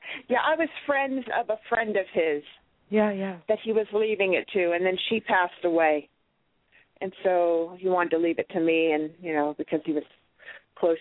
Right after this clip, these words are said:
Speaker 1: to her, and I was close to her, and, and, um,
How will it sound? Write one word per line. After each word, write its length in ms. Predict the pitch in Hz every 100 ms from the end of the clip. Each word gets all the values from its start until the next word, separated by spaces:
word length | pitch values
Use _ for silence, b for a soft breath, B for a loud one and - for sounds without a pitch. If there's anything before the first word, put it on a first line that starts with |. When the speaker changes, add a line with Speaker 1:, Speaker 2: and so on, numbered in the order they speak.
| -
Speaker 1:
to 80 | 156
her, 400 | 170 160 151 156
and 160 | 143
I 100 | 151
was 100 | 160 -
close 160 | - 156 -
to 80 | 160
her, 400 | 156 156 151 147
and, 140 | 135 B B B B B -
and, 380 | 190 185 180 185
um, 420 | 190 180 175 185